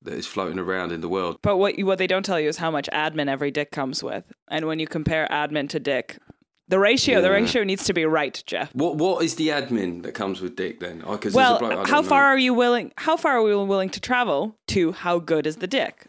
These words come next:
Speaker 2: That's a good
Speaker 1: Mm.
Speaker 2: proportion to have, right? Like, how, how easy it is to meet up with them, how easygoing, how much do you enjoy spending time with them? I remember back in the hookup days,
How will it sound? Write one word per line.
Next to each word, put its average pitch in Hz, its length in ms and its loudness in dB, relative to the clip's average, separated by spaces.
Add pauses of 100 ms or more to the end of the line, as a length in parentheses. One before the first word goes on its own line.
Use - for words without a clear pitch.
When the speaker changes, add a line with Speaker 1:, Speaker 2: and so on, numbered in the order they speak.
(100)
Speaker 2:
That's 180 260 0
a - 20 2
good 156 160 2
Speaker 1:
Mm. 196 60 0
Speaker 2:
proportion - 480 -6
to 143 100 -8
have, 139 380 -6
right? 165 320 -2 (480)
Like, - 400 0 (300)
how, 247 400 2
how 240 280 2
easy 208 340 0
it 196 80 2
is 190 160 -2
to 208 120 -2
meet 196 140 0
up 208 200 0
with 170 100 2
them, 143 140 0
how 170 120 0
easygoing, 175 460 0
how 170 160 -4
much 165 380 -4
do 180 100 -6
you 170 140 0
enjoy 165 420 2
spending 147 260 -4
time 175 220 -4
with 156 80 -4
them? - 140 -8 (240)
I 262 160 6
remember 254 320 2
back 269 260 2
in 220 80 2
the 180 80 2
hookup 196 460 2
days, 143 320 -2